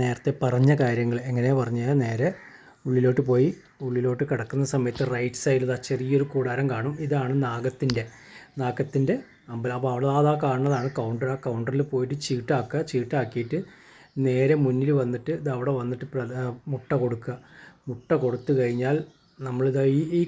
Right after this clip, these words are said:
കാണുന്ന അവിടെ സെക്യൂരിറ്റി നിൽക്കുന്നുണ്ട്. അവിടെ മുട്ട കൊടുക്കുക. മുട്ട കൊടുത്ത് പ്രാർത്ഥിച്ചിട്ട് ചുറ്റമ്പലം, നേരെ ചുറ്റമ്പലം ചുറ്റിയിട്ട് വരിക. എന്നിട്ട് തിരിച്ച്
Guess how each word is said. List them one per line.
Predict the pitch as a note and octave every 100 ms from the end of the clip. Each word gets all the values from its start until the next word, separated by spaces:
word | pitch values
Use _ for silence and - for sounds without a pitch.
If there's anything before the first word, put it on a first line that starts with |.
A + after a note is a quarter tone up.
| E3+
കാണുന്ന | C#3 C3 C3 D#3 E3+
അവിടെ | C#3+ C3+ B2+
സെക്യൂരിറ്റി | C#3 - C3 C3+ C#3+
നിൽക്കുന്നുണ്ട്. | C#3+ C#3 B2+ C3 D3+
അവിടെ | B2+ C3
മുട്ട | A#2+ - B2
കൊടുക്കുക. | A#2+ A2+ C#3+ D#3+ - - - -
മുട്ട | - - B2+
കൊടുത്ത് | B2 A#2+ B2+
പ്രാർത്ഥിച്ചിട്ട് | C#3+ E3 A#2+ - B2+ A#2+ C3
ചുറ്റമ്പലം, | C3+ - - C3 B2 A#2+ B2
നേരെ | B2 B2 C3 C3+
ചുറ്റമ്പലം | C3 B2+ B2 C3 -
ചുറ്റിയിട്ട് | C3 - B2 C3
വരിക. | A#2+ A#2 A#2 - - - - - - -
എന്നിട്ട് | - C3 C#3 C#3
തിരിച്ച് | C3+ B2+